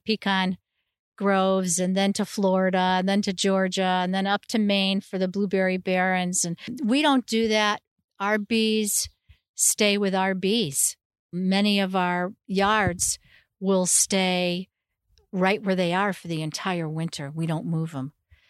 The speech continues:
So we don't have to worry about spreading any of those pathogens that would be picked up by other bees.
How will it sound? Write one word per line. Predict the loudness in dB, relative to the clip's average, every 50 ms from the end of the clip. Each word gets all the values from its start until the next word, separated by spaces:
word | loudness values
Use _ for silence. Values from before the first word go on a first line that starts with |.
| _ -20 -20 _
So | -4 -2 0 0 0
we | 0 0 0 2 2
don't | 2 0 -2 -2
have | 0 0 0 -2 -2
to | -4 -4
worry | -2 0 0 2 2 2
about | 0 0 -2 -4 -4 -4
spreading | -4 -4 -2 -2 -2 -2 0 -2 -2
any | -2 -2 -2 -2
of | -4 -4
those | -4 -4 -4 -6
pathogens | -6 -6 -6 -6 -6 -6 -10 -8 -6 -4 -4 -4 -6 -6 -6
that | -6 -6 -6
would | -8 -10
be | -10 -12 -12
picked | -8 -8 -10 _ -8
up | -10 -10 -10 -8
by | -10 -8 -8
other | -8 -8 -10 -12
bees. | -12 -12 -12 -10 -10 -12 -14 -16